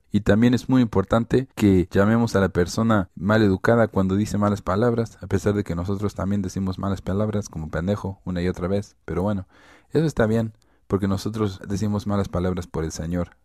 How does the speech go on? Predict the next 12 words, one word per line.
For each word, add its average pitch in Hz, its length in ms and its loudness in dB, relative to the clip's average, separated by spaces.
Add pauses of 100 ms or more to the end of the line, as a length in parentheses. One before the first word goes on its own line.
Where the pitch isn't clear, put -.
así 82 200 -6
que 82 160 0
eso - 120 -2
es 80 80 -6
justo. 92 440 -6 (480)
Gracias 113 320 2
a 95 40 2
todos 110 280 4
por 104 120 0
mirar 101 280 4
esta 104 180 2
lección. 104 480 0